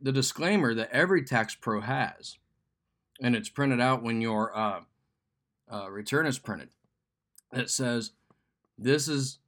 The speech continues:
based off of the information that you gave to your tax preparer. It is deemed accurate and correct." Um, and, and that's all we can do, right? We can only work with what we have.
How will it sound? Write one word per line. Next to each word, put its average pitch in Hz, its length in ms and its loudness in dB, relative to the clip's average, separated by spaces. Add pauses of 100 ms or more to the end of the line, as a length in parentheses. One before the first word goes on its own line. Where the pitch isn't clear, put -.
(880)
based 139 320 2
off 123 200 2
of 117 100 -4
the 120 140 -2
information 120 500 0
that 101 120 -6
you 123 180 2
gave 117 460 2 (520)
to 123 140 -2
your 110 200 4
tax 139 360 0
preparer. 98 520 -8 (640)
It 117 160 -4
is 110 180 -2
deemed 113 460 -2 (100)
accurate 123 580 2 (400)
and 107 180 -4
correct." 113 640 -2 (1300)
Um, 95 480 -4 (600)
and, 123 160 -2
and 131 140 0
that's 165 200 0
all 170 120 4
we 160 120 2
can 139 160 -2
do, 143 220 2
right? 113 280 0
We 127 120 0
can 123 100 0
only 131 240 2
work 123 260 0
with 117 200 -2
what 120 160 -6
we 107 120 -6
have. 123 320 0